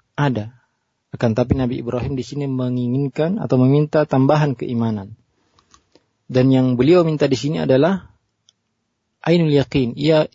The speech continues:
ingin melihat sendiri bagaimana Allah Subhanahu wa taala menciptakan sesuatu yang telah mati. Ya, inilah tingkatan yang tinggi,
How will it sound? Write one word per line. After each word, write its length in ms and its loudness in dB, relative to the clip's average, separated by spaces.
ingin 320 0
melihat 400 2
sendiri 540 2
bagaimana 400 0
Allah 240 0
Subhanahu 560 0
wa 80 2
taala 160 -2
menciptakan 640 -2
sesuatu 400 0
yang 320 -2
telah 240 2
mati. 400 -4
Ya, 80 -2
inilah 320 0
tingkatan 540 0
yang 280 -4
tinggi, 400 2